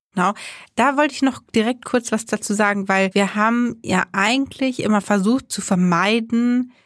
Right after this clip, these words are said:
fortlaufende Bände dann den hinteren Teil oder den neuesten Teil zu nehmen, sondern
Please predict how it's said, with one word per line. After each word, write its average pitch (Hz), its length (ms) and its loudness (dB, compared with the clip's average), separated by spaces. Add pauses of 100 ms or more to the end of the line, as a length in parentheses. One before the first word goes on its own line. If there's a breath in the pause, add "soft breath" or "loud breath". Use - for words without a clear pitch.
fortlaufende 202 640 2
Bände 202 360 0
dann 190 180 2
den 180 120 0
hinteren 196 420 2
Teil 185 320 0
oder 175 80 2
den 165 120 0
neuesten 190 340 2
Teil 185 180 0
zu 190 120 -2
nehmen, 185 260 2
sondern 170 260 0